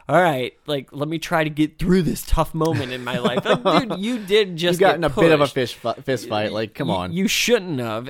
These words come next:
Speaker 1: and that guy should be held accountable for
Speaker 2: Yeah.
Speaker 1: what he did. And what's crazy now is that Trump surrogates are calling for him to <laughs> step down.
Speaker 2: <laughs>
Speaker 1: It's like
Speaker 2: I've heard everyone apo-, they told him to apologize. He actually did do it. I know that Mackenzie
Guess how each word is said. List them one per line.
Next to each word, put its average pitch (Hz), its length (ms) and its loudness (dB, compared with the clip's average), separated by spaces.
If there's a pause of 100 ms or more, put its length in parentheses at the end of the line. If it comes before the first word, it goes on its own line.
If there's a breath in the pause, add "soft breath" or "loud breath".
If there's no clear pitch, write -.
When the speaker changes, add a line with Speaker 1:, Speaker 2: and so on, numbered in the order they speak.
Speaker 1:
and 160 220 -4
that 165 220 -4
guy 170 180 0
should 208 320 -6
be 196 140 -2
held 139 260 -2
accountable 117 720 -8 (100)
for 127 260 -2
Speaker 2:
Yeah. 123 40 -6 (120)
Speaker 1:
what 123 140 -8
he 120 100 -8
did. 107 420 -8 (240 loud breath)
And 160 100 2
what's 180 160 0
crazy 190 360 -2
now 175 280 -4
is 160 140 -6
that 151 120 -8
Trump 208 300 -2
surrogates 175 420 -4
are 180 60 -6
calling 202 340 4
for 156 120 -4
him 175 240 0
to 180 240 -2
<laughs> - 180 2
step 214 260 4 (120)
down. - 680 2
Speaker 2:
<laughs> - 0 -
Speaker 1:
It's - 680 0
like 240 180 4
Speaker 2:
I've 240 80 2
heard 214 80 4
everyone 175 280 0
apo-, 156 380 -2
they 151 220 -4
told 170 220 -4
him 147 60 2
to - 20 -
apologize. 131 720 0
He 143 220 -2
actually 139 260 -2
did 127 300 -2
do 117 180 -2
it. 110 180 -2
I 113 100 -8
know 131 200 -4
that 123 260 -4
Mackenzie 131 760 -8